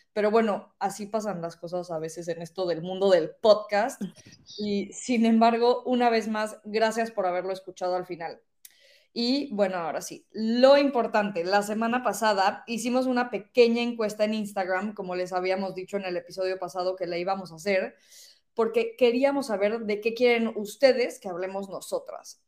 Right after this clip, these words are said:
Y la realidad es que los temas que nos dieron estuvieron increíbles, pero sin duda, eh, hu-, hubo un tema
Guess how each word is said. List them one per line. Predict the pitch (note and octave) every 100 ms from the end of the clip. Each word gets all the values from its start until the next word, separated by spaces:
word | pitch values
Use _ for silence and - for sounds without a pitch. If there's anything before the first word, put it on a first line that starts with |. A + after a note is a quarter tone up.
| _
Y | B3
la | A#3
realidad | A3+ A3+ A#3 B3 C4
es | D4+
que | - G#3+
los | A3 G#3 G#3
temas | A3+ C#4+ D4+
que | G3+
nos | F#3 F3+
dieron | G3 G3 G#3+ A3+ -
estuvieron | G3 - G3+ G#3 A3 A#3 - _
increíbles, | C#4 C#4 C4+ C#4+ C#4+ A#3 G3 F#3 A3 - - _ _ _ _ _ -
pero | C#4+ D4+
sin | D#4 - D4+ D#4 D#4+
duda, | C4+ A3+ F#3 G#3 - - _
eh, | A3 G3+ G3 G3 F#3+ - _ _ _ -
hu-, | A#3 B3+ C4
hubo | C4 C4+
un | B3+ A#3+
tema | A#3+ A3 A3 A#3 B3+ -